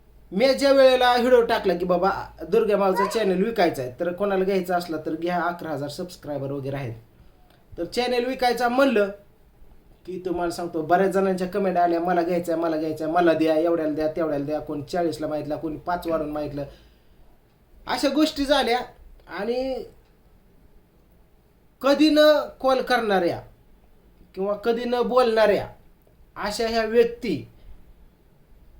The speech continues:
आता जास्त मला काय त्या पाहुण्यांना बोलायचं नाही, पण, अ, शॉर्टकटमध्ये सांगतो,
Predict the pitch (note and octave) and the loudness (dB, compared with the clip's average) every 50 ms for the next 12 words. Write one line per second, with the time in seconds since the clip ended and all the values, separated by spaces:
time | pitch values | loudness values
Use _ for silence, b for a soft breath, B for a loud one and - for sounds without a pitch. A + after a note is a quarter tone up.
0 | - _ _ _ _ - F#3+ F3+ F#3 F#3 C4 C4 C4 - B3+ B3+ B3 B3 B3 A#3+ | -20 _ _ _ _ -12 -6 -6 -2 0 0 0 0 -2 -2 0 0 0 0 0
1 | A#3+ A3+ A#3 A3+ B3 B3 B3 A#3 A3 G#3 F#3+ F#3 G3 A3 G#3 F#3+ E3 D3+ D#3 D3+ | -2 -2 -2 0 0 0 0 0 0 0 0 0 2 2 2 2 2 0 -2 -4
2 | D3+ E3+ F#3+ F#3+ - - - - D#4+ C4+ - - - D3+ D3+ D#3+ D#3+ E3 E3 D#3+ | -4 -6 -6 -8 -12 -18 -20 -18 -18 -18 -18 -12 -12 -10 -8 -6 -6 -4 -4 -6
3 | - - D3 F3 - - A3+ A3+ A3+ - G#3+ G3 - G3+ G3 F#3+ F#3 F3+ G#3 F#3+ | -6 -8 -10 -10 -6 -2 -2 -2 -2 -2 -4 -4 -2 -2 0 0 0 -2 -2 -6
4 | F3+ C3+ C#3+ D#3+ D#3+ - - | -6 -6 -8 -8 -8 -10 -16